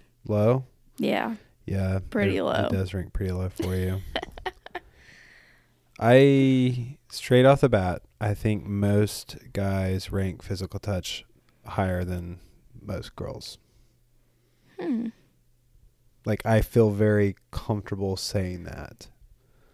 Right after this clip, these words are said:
Speaker 2: I could see that.
Speaker 1: Like,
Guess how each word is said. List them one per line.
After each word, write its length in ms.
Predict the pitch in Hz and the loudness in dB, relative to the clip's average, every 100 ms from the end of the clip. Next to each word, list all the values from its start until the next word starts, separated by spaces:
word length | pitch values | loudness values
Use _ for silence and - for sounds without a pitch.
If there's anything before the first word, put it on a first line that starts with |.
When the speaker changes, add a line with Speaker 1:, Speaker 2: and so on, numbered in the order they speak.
| _ _ _ _ - - | _ _ _ _ -20 -10
Speaker 2:
I 140 | - 370 | -4 -2
could 200 | 359 311 | -2 -2
see 160 | 226 | -2
that. 280 | 214 202 214 - _ _ _ _ _ _ _ - | 0 -2 -4 -8 _ _ _ _ _ _ _ -8
Speaker 1:
Like, 260 | 104 98 | -4 -4